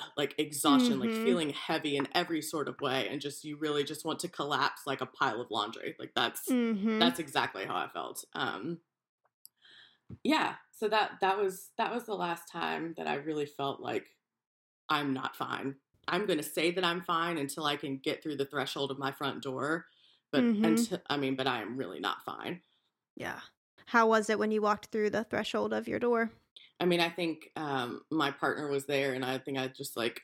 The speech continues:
Speaker 1: lobbed him the groceries, <laughs> like, shoved them into his chest and, like, picked up my dog and, like, immediately, like, went <laughs> upstairs, like, "See you later." <laughs> Like, I'm like,
Speaker 2: "Bye, have a good night. Here's
Speaker 1: I
Speaker 2: your
Speaker 1: might
Speaker 2: food."
Speaker 1: have kissed him. I might have said, "Hey, baby,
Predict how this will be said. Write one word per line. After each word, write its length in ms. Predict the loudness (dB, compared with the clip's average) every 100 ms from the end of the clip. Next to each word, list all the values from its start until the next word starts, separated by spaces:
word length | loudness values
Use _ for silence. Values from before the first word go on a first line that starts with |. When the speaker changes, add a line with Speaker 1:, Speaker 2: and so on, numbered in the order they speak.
| _ _ _ _ _ 0
Speaker 1:
lobbed 540 | 2 4 4 2 -2
him 240 | -6 -4 -2
the 80 |
groceries, 600 | 0 2 2 2 2 0 2
<laughs> 40 |
like, 140 | 0 0 -8 -10 -6 0
shoved 640 | 2 4 4 4 4 4 4
them 180 | 4
into 240 | 2 2 2
his 220 | 0 -2
chest 400 | 0 2 0 2
and, 140 | 2 4
like, 220 | 4 2 -6 -20 -20 _ _ _ -2
picked 200 | 0 2
up 100 | 2
my 160 | 2
dog 380 | 4 4 4 4
and, 100 | 2
like, 140 | 0 2
immediately, 580 | 0 2 2 2 2 2
like, 180 | 2
went 160 | 2 4
<laughs> 20 |
upstairs, 380 | 4 2 2 2 2 -2 -4 -4
like, 180 | -2
"See 260 | -8 0 4
you 120 | 4
later." 200 | 4 2 0
<laughs> 60 | 0 6 6 6
Like, 120 | 0 -2
I'm 0 | 0 0 2
like, 160 | 4 8
Speaker 2:
"Bye, 100 | 8
have 140 | 8
a 20 |
good 120 | 6 8
night. 240 | 8 10
Here's 140 | 8 8
Speaker 1:
I 40 |
Speaker 2:
your 80 | 8
Speaker 1:
might 140 | 8
Speaker 2:
food." 80 | 8
Speaker 1:
have 140 | 4 0
kissed 300 | 0 0 -2
him. 220 | 0 0
I 60 |
might 240 | 2 2 2
have 80 | 0
said, 200 | -2 0
"Hey, 180 | 0 0
baby, 480 | 2 2 2 0